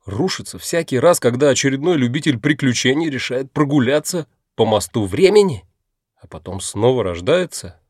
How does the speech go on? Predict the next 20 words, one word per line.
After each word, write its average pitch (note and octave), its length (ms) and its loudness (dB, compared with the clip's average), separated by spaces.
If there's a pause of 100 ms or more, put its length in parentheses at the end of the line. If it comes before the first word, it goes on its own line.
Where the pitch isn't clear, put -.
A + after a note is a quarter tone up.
(680)
«Разумеется, A#2 760 0
я G3 160 2
не F#3 120 2
хочу F3 360 -2
этого A#2+ 300 -2
говорить, A2+ 600 0 (280)
потому A3 320 -2
что A#3+ 200 -6
уже C#3 260 0
сказала. G#2+ 640 -2 (240)
Глупо G#2 360 -2
было E3+ 240 6
бы B2+ 120 2
продолжать A#2+ 540 0
хотеть B2+ 420 0
сделать A2+ 460 -2
то, E3+ 160 -2
что B2+ 200 -2
уже A#2+ 220 0
сделано. G#2 600 -6